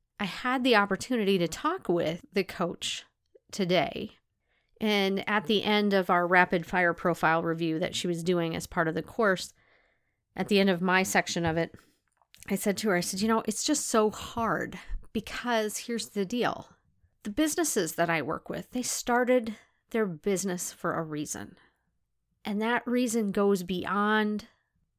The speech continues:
the ability to make a profit. The profit is a byproduct of the work that they're doing." I think that's something that Simon Sinek said is probably where I got that. But I really feel strongly about that.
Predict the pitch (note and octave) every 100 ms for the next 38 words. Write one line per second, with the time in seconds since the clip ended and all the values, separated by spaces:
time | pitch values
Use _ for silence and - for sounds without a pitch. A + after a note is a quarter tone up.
0 | _ _ G3+ F3 F#3 F#3 G3+ G3 F#3 E3+
1 | D#3+ - - D3+ - - - - _ _
2 | _ _ _ _ _ _ _ _ _ _
3 | _ _ - G3+ - - B3 C4 - B3
4 | - F#3+ F3+ E3+ D#3 - F3+ F#3+ - D3+
5 | D3 - - - _ - F#3 F3 F3+ E3
6 | D#3 - E3 - D3+ - - C#3 - _
7 | - F#3+ C4 A#3+ - F3 - F#3+ E3+ E3
8 | D#3 - E3 D#3 E3+ - E3+ E3+ - -
9 | D2+ F3+ - - F#3+ F#3 F#3 E3 E3+ F3+
10 | F3+ F3+ - D3+ - - - _ _ _
11 | - C4+ C#4 C#4+ E4 D4 D#4+ C4 - G3+
12 | A3 F#3 D#3+ D3 C3+ - -